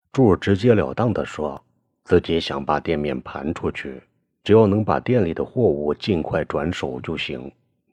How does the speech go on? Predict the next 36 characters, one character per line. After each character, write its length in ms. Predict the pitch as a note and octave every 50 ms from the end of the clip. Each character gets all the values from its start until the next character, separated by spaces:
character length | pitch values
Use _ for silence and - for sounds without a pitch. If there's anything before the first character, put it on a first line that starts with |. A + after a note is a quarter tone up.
| _ _
得 140 | _ - C2+
要 180 | B1+ B1+ C2 B1
现 320 | - - G#2+ G2 D#2 C#2+
钱。” 340 | - - - D2 B1+ B1 B1+ - _ _ _ _ _ _ _ _ _
问 200 | _ F2+ D#2+ C#2 B1+
冬 260 | - D#2 C#2 D2+ D2
至 220 | - - D2+ C2+
要 220 | C2+ D#2+ E2+ C#2 C2
不 180 | - - - C#2+
要。 280 | C#2 C#2 A#1+ A#1+ C2 - _ _ _ _ _ _ _ _ _ _ _ _ _ _ _
冬 180 | - C#3+ D#3 E3
至 220 | B2 D3 C#3 G2
还 160 | C#2+ - E2
以 120 | E2 D#2 D2
为 120 | C#2+ E2+
自 200 | - - - F2+
己 160 | E2 - - -
听 280 | - - - F2+ F2
错 260 | - - - A2 G2+
了 120 | D#2 C2+ C2+
呢， 260 | C2 B1+ B1+ B1+ B1+ - _ _ _ _ _ _ _ _ _
不 100 | F#2 E2
敢 220 | - D#2+ C#2 B1
相 240 | - - E2 E2 D#2
信 200 | - - F#2+ D2+
地 120 | - C2+
问 240 | C2 C#2 F2 D2+ C#2
道 300 | - - B1+ A#1+ C2+ - _ _ _ _ _ _ _ _ _ _ _ _ _
：“柱 120 | - A2+ G2+
哥， 220 | - F2 D2+ C#2+ - - _ _ _ _ _ _ _
你 160 | - G2 G2+
没 140 | G2 A2 B2+
喝 180 | B2+ - D3 C3
醉 120 | C3 A#2+
酒 160 | F2+ F#2+ E2+
吧？ 300 | D#2 D2 D#2+ - - -